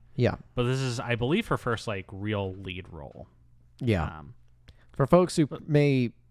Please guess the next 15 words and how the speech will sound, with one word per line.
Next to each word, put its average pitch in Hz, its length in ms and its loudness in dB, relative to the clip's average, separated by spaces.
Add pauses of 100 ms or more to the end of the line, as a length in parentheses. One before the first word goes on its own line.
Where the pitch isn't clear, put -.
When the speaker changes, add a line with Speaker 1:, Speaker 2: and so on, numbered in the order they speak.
Speaker 1:
for 135 160 0
the 113 120 4
lay 120 300 4
person, 90 680 0
Lily 120 260 4
Taylor 117 360 4
is 110 100 2
the 110 100 0
mom 98 300 2
that 95 80 2
gets - 180 -2
possessed 87 480 0
in 85 60 -2
The 85 80 0
Conjuring. 82 580 -4